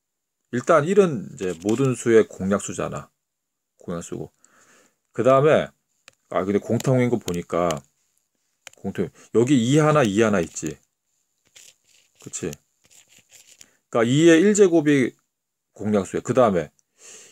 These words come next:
이 곱하기 이도 공약수지. 야, 사십팔하고 육십사가 다, 둘 다 이, 이 곱하기 이가 있잖아. 그러니까 이의 제곱도 공약수야.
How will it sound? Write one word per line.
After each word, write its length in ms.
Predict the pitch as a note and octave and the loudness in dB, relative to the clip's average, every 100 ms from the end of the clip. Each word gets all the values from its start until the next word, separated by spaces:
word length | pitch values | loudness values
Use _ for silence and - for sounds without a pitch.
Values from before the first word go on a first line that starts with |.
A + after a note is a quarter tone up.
| _ _ _ _ | _ _ _ _
이 180 | A#2+ C3 | -6 -2
곱하기 840 | F3+ B3 - G3 G3+ F3+ F#3+ F#3+ | 2 0 2 2 2 0 -2 -4
이도 380 | B2+ B2+ D3+ E3+ | -4 -8 -2 -4
공약수지. 800 | - F#2 G2+ G#2 - E2+ D2+ D2+ - _ _ _ _ _ _ _ _ _ _ _ _ _ _ _ _ - | -4 -4 -2 -2 -4 -12 -12 -14 -16 _ _ _ _ _ _ _ _ _ _ _ _ _ _ _ _ -6
야, 80 | G2 | -6
사십팔하고 640 | - C3 D3 D3 D3+ D3+ | -2 -2 -2 0 2 2
육십사가 760 | A2+ C3+ - B2+ A#2+ - G2+ - | 2 -4 0 2 2 0 -6 -6
다, 300 | - G2+ G2+ | -4 0 0
둘 180 | - G#2+ | 0 -2
다 160 | A2+ G2 | 2 2
이, 240 | F2 G2 | 0 -12
이 120 | - A2+ | -10 -4
곱하기 340 | B2+ - G#2 | -4 -2 -4
이가 120 | F2+ | -2
있잖아. 160 | F2+ F2+ | -2 -2
그러니까 220 | G#2 G#2 | -2 0
이의 160 | C3+ D3+ | 0 2
제곱도 380 | A2 A2+ - | 2 -2 -6
공약수야. 680 | - F2+ F2 E2 - D#2+ D2+ | -10 -8 -8 -8 -8 -10 -10